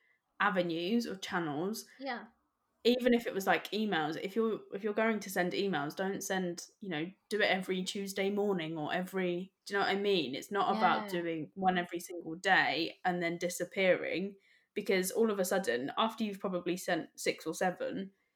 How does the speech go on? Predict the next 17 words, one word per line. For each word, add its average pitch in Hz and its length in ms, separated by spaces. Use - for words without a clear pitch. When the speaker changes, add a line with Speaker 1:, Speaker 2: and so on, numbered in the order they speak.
Speaker 1:
those 220 220
people 202 340
on 175 100
your 165 100
email 185 300
list 156 240
are 180 60
going 190 320
to - 80
expect - 840
to 185 100
see 180 140
your 160 220
email 151 340
on 156 140
Tuesday 165 320
morning. 170 540